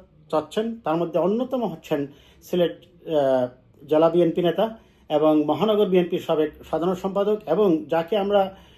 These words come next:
সেই পঁয়তাল্লিশ বছর থেকে বিএনপির রাজনীতির একজন একনিষ্ঠ সংগঠক হিসাবে দেখে আসছি সিলেট শহরে, এবং রাজনীতিতে বিএনপি পরিবারকে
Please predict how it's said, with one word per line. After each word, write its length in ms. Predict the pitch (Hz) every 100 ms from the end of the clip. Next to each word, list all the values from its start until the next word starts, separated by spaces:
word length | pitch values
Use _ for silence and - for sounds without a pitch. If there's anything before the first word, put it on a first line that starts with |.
| -
সেই 360 | - 190 185 180 _ -
পঁয়তাল্লিশ 600 | 196 214 233 220 214 - 143
বছর 280 | 180 180 220
থেকে 380 | - 165 - - - -
বিএনপির 380 | 165 165 180 160
রাজনীতির 420 | 151 160 170 170
একজন 340 | 156 160 156 -
একনিষ্ঠ 560 | 143 226 233 - - 170 139 - _ - -
সংগঠক 440 | 165 151 175 185 226
হিসাবে 300 | 180 175 160
দেখে 260 | 151 139 147
আসছি 240 | - -
সিলেট 300 | - 135 135 -
শহরে, 360 | - 135 147 202 - - - 139
এবং 380 | 160 214 160 - - _
রাজনীতিতে 840 | 131 160 180 180 220 233 233 156 -
বিএনপি 760 | 120 156 202 214 233 247 233 -
পরিবারকে 680 | 170 185 190 247 240 98 92